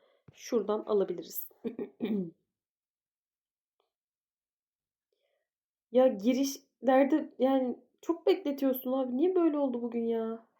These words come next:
Üzdüm be. Yedi dakikadır, e, hesaplar arası giriş yapmaya çalışıyorum. <laughs> Yedi dakika oldu. Bir dakika. Tamam, toparlan. <laughs> İnternet, lütfen kendine gelir misin?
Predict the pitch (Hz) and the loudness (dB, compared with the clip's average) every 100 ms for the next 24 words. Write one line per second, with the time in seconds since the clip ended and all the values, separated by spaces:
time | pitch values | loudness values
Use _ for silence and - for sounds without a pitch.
0 | - - _ _ _ _ _ _ _ _ | -20 -20 _ _ _ _ _ _ _ _
1 | _ - - 262 240 240 285 240 214 202 | _ -18 -2 0 2 4 6 8 8 6
2 | 226 262 277 277 269 269 262 254 - - | 2 4 4 4 4 4 4 2 -4 -10
3 | - 233 233 233 247 262 262 262 240 233 | 0 2 4 4 2 2 6 6 6 4
4 | 226 240 240 - 240 233 233 233 220 214 | 0 0 0 4 4 4 2 2 0 6
5 | 233 262 240 - - - 247 - _ - | 8 8 6 -2 -12 -6 -8 -8 _ -14
6 | - 302 277 277 277 277 277 - 254 254 | -8 -8 0 2 4 4 2 0 2 4
7 | 208 226 233 226 - 190 - _ _ - | 4 4 4 2 -6 -8 -10 _ _ -2
8 | 240 208 185 - 269 269 247 240 320 - | 2 2 0 -2 2 4 4 4 -2 -4
9 | 247 - - _ _ _ - - 269 - | -8 -10 -20 _ _ _ -16 -14 -12 -6
10 | 247 302 294 277 269 302 277 277 269 277 | 0 4 4 2 0 2 4 4 4 4
11 | 247 240 311 254 - 214 226 | 2 2 2 0 -2 -8 -8